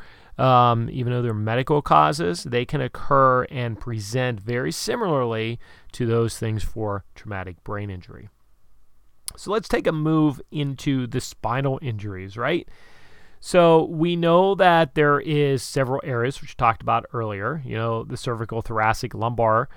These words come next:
are gonna be areas that are usually injured in a lot of different ways. And compression injuries can occur from something like a fall, or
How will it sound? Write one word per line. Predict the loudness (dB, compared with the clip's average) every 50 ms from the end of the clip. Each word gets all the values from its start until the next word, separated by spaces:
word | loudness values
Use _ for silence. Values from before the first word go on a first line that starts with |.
| -20 -20 -20 -20 -10 -6
are | -4 -2
gonna | -2 -2 -2
be | -2 -4 -6 -4 -4
areas | -2 -2 0 0 -2 -2 -2
that | -2 -2
are | -2 -2
usually | -2 -2 -2 -2 -2 -2 -2 -2 -4 -2
injured | -2 -2 0 0 2 2 4 4 2 2 -2 -6 _ -2
in | -2 0 0 0 -2 -4 -6 -8 -6 -4
a | -4 -2
lot | 2 2 2 2 2
of | 0 -4
different | -6 -6 -6 -8 -8 -6
ways. | -6 -6 -6 -6 -6 -6 -8 -10 -12 -18 -20 -20 -20 -20 -14 -6
And | -2 -2 0 0 -2 -2 -4
compression | -4 0 2 4 4 4 4 0 -2 -4
injuries | -4 -4 -2 -2 -4 -4 -4 -4 -8 -10 -14 -18 _ -8
can | -4 -2 0 0 -2 -4
occur | -8 -10 -8 -2 0 2 2 0
from | 0 -4 -10 -10 -10 -12
something | -10 -8 -8 -6 -6 -4
like | -4 -6 -6 -8
a | -6
fall, | 0 4 6 8 8 8 8 6 6 4 4
or | 0 -2 -2 0 0 0 -2